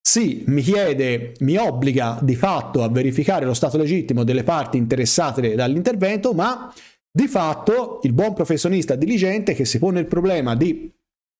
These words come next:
verificare in maniera corretta tutto, per esempio, si deve porre il problema se le forometrie tornano e sono legittimate, altrimenti rischia di dare una rappresentazione, mm, diciamo, falsata,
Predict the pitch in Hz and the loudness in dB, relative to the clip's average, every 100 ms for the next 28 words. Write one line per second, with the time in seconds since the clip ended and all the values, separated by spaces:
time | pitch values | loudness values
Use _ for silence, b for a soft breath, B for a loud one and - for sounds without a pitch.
0 | _ - 143 135 123 127 160 135 117 110 | _ -2 0 0 0 0 0 0 0 -2
1 | 110 B B B B _ _ _ _ 123 | -4 B B B B _ _ _ _ -2
2 | 120 147 156 135 - 160 147 165 139 117 | 2 2 0 -2 -2 0 0 0 0 -2
3 | 220 214 175 - 220 247 - - _ _ | -2 0 -2 0 -2 -2 -8 -16 _ _
4 | _ 160 196 156 127 123 208 160 147 180 | _ -2 0 0 0 0 0 0 0 2
5 | 170 160 156 170 208 165 185 110 - 190 | 2 0 0 0 0 0 -2 -2 0 0
6 | 151 135 127 123 180 147 131 131 151 104 | 0 0 0 0 0 0 0 0 0 -2
7 | - - - 139 131 147 196 226 170 - | -6 -8 -2 0 0 0 0 -2 -2 0
8 | 135 175 - 135 117 113 117 127 156 113 | 0 0 -2 -2 0 0 0 0 0 -2
9 | 113 196 175 185 220 147 110 B B _ | 0 0 0 0 0 -2 -4 B B _
10 | _ - 190 214 - 151 143 185 185 143 | _ -2 0 2 0 0 0 0 0 0
11 | 127 123 120 139 127 131 135 131 - 190 | 0 0 0 0 0 0 -2 0 0 0
12 | 135 117 110 110 _ _ _ _ - 123 | 0 0 -2 -4 _ _ _ _ -4 0
13 | 113 117 156 139 110 104 - - 190 156 | 0 0 0 0 -2 -4 -2 -2 0 0
14 | 156 117 - 185 233 B | -2 -2 -2 -2 -2 B